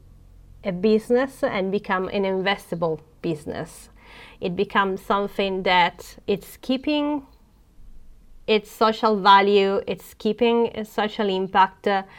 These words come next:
and he, um,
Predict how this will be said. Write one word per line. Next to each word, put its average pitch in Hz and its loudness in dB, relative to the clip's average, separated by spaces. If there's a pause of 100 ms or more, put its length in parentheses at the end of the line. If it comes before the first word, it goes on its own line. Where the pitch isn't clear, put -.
(380)
and 185 -2
he, 180 -4 (100)
um, 175 -4